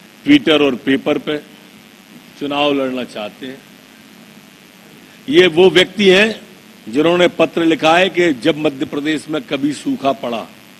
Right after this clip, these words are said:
जब मध्य प्रदेश में कभी बाढ़ आई, जब मध्य प्रदेश में कभी भूकंप आया, जब मध्य प्रदेश में ओला पड़ा, पाला पड़ा, ये कभी नहीं आए। ये सिर्फ चुनाव पे आते हैं,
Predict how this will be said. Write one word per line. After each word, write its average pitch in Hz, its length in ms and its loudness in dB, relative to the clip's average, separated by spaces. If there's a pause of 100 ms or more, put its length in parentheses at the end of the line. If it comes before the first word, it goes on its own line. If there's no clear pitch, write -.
(800)
जब 165 180 0
मध्य 165 300 -6
प्रदेश 156 380 -4
में 151 180 -8
कभी 151 280 -4
बाढ़ 139 340 -4
आई, 120 260 -6 (800)
जब 180 140 2
मध्य 170 280 -2
प्रदेश 156 380 -2
में 160 140 -6
कभी 160 240 0
भूकंप 135 520 -4
आया, 120 320 -4 (640)
जब 170 180 2
मध्य 165 280 -2
प्रदेश 165 340 -2
में 165 180 0
ओला 165 360 6
पड़ा, 156 280 2
पाला 143 420 -2
पड़ा, 143 240 -6
ये 143 120 -6
कभी 117 320 -6
नहीं 131 180 -6
आए। 90 200 -10 (1120)
ये 120 80 -4
सिर्फ 143 380 -8
चुनाव 135 320 -4
पे 139 140 -8
आते 123 360 -6
हैं, 160 140 -16